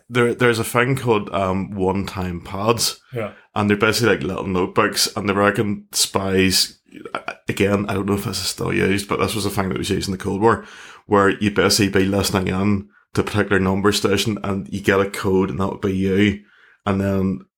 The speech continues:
Speaker 1: it would be sort of, like, letters responding to num-, numbers and things
Speaker 2: In,
Speaker 1: like that.
Speaker 2: in that pad,
Speaker 1: So
Speaker 2: yeah.
Speaker 1: it would be, like, going, going, I don't know, going to X, Y, and Z,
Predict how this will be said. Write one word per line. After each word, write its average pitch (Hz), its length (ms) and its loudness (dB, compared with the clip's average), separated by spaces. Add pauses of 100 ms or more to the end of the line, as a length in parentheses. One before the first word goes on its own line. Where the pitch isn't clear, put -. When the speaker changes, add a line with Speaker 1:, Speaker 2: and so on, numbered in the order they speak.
(600)
Speaker 1:
it - 140 0
would 101 120 -2
be 98 140 0
sort 107 160 0
of, 98 200 -2 (640)
like, 104 280 -4
letters 107 360 2
responding 104 400 -2
to 101 60 2
num-, 104 280 0
numbers 131 380 0
and 135 120 -2
things 127 220 2
Speaker 2:
In, 127 60 -4
Speaker 1:
like 131 100 2
that. 123 60 4
Speaker 2:
in 117 60 -4
that 107 260 0
pad, 120 380 4
Speaker 1:
So 113 260 4
Speaker 2:
yeah. 101 60 4
Speaker 1:
it 104 60 4
would 101 80 0
be, 110 160 2
like, 104 260 0
going, 104 560 2 (300)
going, 95 400 -8
I 95 120 -16
don't 92 140 -20
know, 87 220 -14 (580)
going 101 200 4
to 95 160 2
X, 92 180 -6
Y, 98 120 -4
and 92 120 -6
Z, 101 60 -2